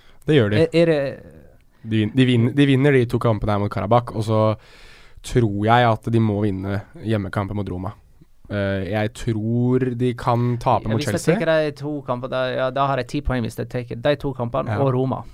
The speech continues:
Speaker 1: Ja, og så
Speaker 2: Ti poeng skulle holde.
Speaker 1: Ja, så lenge Roma taper mot Chelsea, tror jeg, jeg,
Speaker 2: Ja, men det
Speaker 1: jeg
Speaker 2: går ikke
Speaker 1: tror
Speaker 2: an at tre lag tar ti poeng, vel?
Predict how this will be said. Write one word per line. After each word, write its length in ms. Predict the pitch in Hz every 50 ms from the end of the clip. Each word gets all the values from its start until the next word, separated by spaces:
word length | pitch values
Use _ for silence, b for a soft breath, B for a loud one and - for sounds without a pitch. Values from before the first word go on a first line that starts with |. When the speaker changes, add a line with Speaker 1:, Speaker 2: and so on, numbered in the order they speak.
| - -
Speaker 1:
Ja, 160 | 117 120 - - - _ -
og 80 | 123 120
så 80 | 123 127
Speaker 2:
Ti 120 | 131 147
poeng 240 | 143 - 131 127 135 135
skulle 220 | - 185 185 160
holde. 300 | 120 113 104 120 120 120 120 b b b b b b b b b b b b b b
Speaker 1:
Ja, 140 | - 202 226
så 380 | 214 - - - - - - 214
lenge 180 | 214 185 180 175
Roma 200 | 170 156 160 165
taper 240 | - 180 127 117 127
mot 120 | 127 120
Chelsea, 300 | - 113 104 - - 175 B B B B B B B B B B B B B B B B - - -
tror 160 | - 135 120 117
jeg, 240 | 117 117 117 117
jeg, 120 | 113 117 117
Speaker 2:
Ja, 40 | 131
men 100 | 139 139
det 60 | 135
Speaker 1:
jeg 100 | 139 147
Speaker 2:
går 60 | 160
ikke 120 | 151 - -
Speaker 1:
tror 60 | 139
Speaker 2:
an 80 | - -
at 120 | 131 117
tre 220 | - 131 143 139 135
lag 200 | 123 120 123 113
tar 200 | 117 120 117 113 -
ti 200 | - - 127 120
poeng, 280 | - - 120 123 127 120
vel? 120 | 113